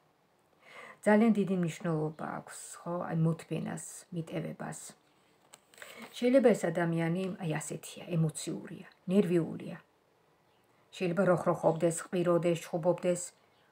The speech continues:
მაგრამ მე არ ვამბობ, აქ არ გულისხმობ ხელით შეხებას და ფიზიკურ შეხებას.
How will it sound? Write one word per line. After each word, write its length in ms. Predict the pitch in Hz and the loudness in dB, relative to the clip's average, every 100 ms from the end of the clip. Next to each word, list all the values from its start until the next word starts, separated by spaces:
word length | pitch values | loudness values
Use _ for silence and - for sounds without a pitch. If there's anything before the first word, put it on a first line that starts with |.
| _ _ _ _ _ | _ _ _ _ _
მაგრამ 240 | 180 175 180 | -4 0 4
მე 120 | 190 | 6
არ 120 | 180 | 6
ვამბობ, 340 | 175 170 208 - 170 160 | 6 2 0 -2 -4 0
აქ 200 | 180 - 175 170 175 | 0 0 -8 -8 -2
არ 160 | 185 | -2
გულისხმობ 480 | 170 185 156 - 165 | 0 2 2 0 -4
ხელით 300 | - 170 170 | -2 -2 -2
შეხებას 440 | - 170 170 160 156 | -4 -4 -2 -2 -2
და 100 | 240 | -4
ფიზიკურ 400 | 170 165 - 156 | -4 -6 -8 -8
შეხებას. 480 | 165 - - 147 | -8 -8 -8 -8